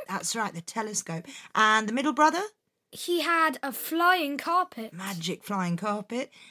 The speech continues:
Speaker 1: And the youngest brother?
Speaker 2: A lemon.
Speaker 1: A lemon.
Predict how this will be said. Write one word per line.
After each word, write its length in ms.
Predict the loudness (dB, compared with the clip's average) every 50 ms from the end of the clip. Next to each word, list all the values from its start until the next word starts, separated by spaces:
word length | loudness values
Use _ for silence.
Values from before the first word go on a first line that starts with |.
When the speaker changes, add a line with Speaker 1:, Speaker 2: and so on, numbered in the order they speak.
| -20 _ _ 0
Speaker 1:
And 160 | 2 2 4
the 60 | 2
youngest 680 | 2 2 2 4 4 4 4 2 2 -2 -2 -4 -4 -4
brother? 320 | -4 -4 -4 -4 -4 -4 -6 -6 -10 _ _ _ _ _ _ _ _ _ _ _ _ _ _ _ _ -6
Speaker 2:
A 120 | -2 0 0
lemon. 680 | 0 0 0 0 0 0 0 0 0 -2 -4 -4 0
Speaker 1:
A 180 | 4 4 6 6
lemon. 1120 | 6 6 4 4 2 0 -2 -2 -2 0 2 2 4 4 2 2 -2 -4 -8 -12 -14